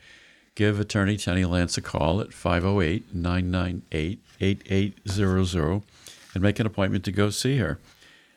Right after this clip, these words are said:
And she likes doing these Medicaid applications that are about four inches thick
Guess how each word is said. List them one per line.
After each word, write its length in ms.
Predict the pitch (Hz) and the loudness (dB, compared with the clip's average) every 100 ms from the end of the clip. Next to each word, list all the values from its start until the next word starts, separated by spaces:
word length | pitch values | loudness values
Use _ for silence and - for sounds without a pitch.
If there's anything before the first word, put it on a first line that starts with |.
| - | -6
And 240 | 87 85 | -4 -2
she 320 | 87 - 113 113 | -4 -2 0 0
likes 400 | 98 110 110 - | 0 0 -2 -2
doing 240 | 104 95 | 2 2
these 220 | 90 85 | 2 0
Medicaid 500 | 92 101 117 98 85 | 0 0 2 0 2
applications 720 | 85 - - 85 82 98 85 | 0 -4 -2 -2 0 -4 -2
that 120 | 92 | 0
are 80 | 85 | 0
about 300 | 82 87 - | 0 -2 -2
four 280 | - 98 92 | -2 0 2
inches 460 | 92 87 90 78 - | 0 0 -4 -4 -6
thick 460 | - 98 - - | -2 -2 -2 -14